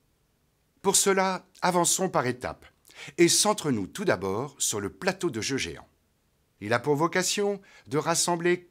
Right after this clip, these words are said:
quinze à cinquante personnes, salariés, bénévoles, parties prenantes, habitants, usagers, afin de témoigner de leur engagement au sein de l'association.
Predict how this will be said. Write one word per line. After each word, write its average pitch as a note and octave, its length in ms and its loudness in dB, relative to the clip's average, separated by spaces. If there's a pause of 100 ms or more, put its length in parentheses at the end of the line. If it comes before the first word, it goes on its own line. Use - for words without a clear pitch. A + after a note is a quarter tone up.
quinze F3 380 2
à F3+ 80 0
cinquante C3 420 -6
personnes, - 560 -6 (220)
salariés, G2 760 -6 (240)
bénévoles, C3 640 0 (240)
parties F#3 300 0
prenantes, D3+ 580 0
habitants, C3+ 500 0
usagers, A#2+ 580 0 (560)
afin F3+ 260 2
de C#3 100 2
témoigner F3 440 -2
de C3+ 100 -2
leur G#2 180 -2
engagement C#3 500 0
au G2 60 -8
sein C#3+ 240 -2
de A2 80 -6
l'association. F2+ 760 -8